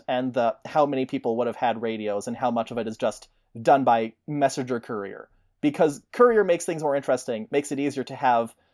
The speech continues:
like, breakdowns and, "Oh no, we're away from this one spot,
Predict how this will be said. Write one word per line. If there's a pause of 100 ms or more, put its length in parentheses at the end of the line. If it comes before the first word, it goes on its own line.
(180)
like,
breakdowns
and, (120)
"Oh
no,
we're
away
from
this
one
spot,